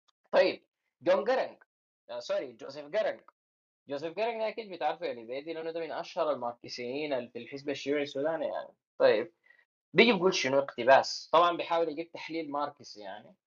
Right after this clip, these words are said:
اقتباس: "إن السبب الرئيسي لمشكلة الجنوب يكمن في النهج الذي تسلكه الطبقات الشمالية المستغلة، وبالتحديد في الإقطاعيين من ملاك الأراضي وبرجوازية الطبقة الوسطى وممثليهم من المثقفين والإداريين في أجهزة الدولة.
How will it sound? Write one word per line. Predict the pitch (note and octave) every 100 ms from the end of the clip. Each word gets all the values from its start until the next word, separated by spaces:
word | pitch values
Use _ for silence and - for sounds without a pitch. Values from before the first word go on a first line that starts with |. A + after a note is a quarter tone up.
| _ _ _ _ _ _
اقتباس: | - - A#2 C3+ E3+ - -
"إن | C3+
السبب | C#3 F3 A#3 G#3
الرئيسي | G3+ D#3+ C#3+ D3 G3 G3 F3+
لمشكلة | C3+ C3+ - F3 E3+
الجنوب | D3 A#2+ B2 D3 D#3+ A#2+
يكمن | C3+ - - E3 D#3+ E3+
في | - A#2
النهج | A2+ A#2 D#3+ F3+ C#3+ C3
الذي | A#2+ B2+ C3
تسلكه | A#2+ - D#3 D#3+ C#3
الطبقات | C#3 - A#2 A#2 - C3 -
الشمالية | C3+ B2+ A2+ A2 B2 C3+
المستغلة، | A2+ A2+ - A2 A#2+ A2+ G#2+
وبالتحديد | G#2 A2+ - A2 - A#2 D#3 E3
في | - C3
الإقطاعيين | - - - A#2+ A2+ A2+ A#2+ C3+ D3+
من | D3 B2
ملاك | A2+ A2+ B2+ C3+
الأراضي | C3+ A2+ A2 B2 B2 C3
وبرجوازية | B2 A2 G2+ G#2+ G2+ A2 B2 -
الطبقة | G#2+ B2 A#2+ A#2+ A2
الوسطى | A2 B2 - B2+ C3 A#2+
وممثليهم | A2 - G#2 A2 B2+ B2+
من | A#2+ G#2+
المثقفين | G2 G#2 G#2 - - A2 B2+
والإداريين | A#2+ - G2 G2 - G#2+
في | G#2
أجهزة | - G#2 G2 -
الدولة. | F#2 - -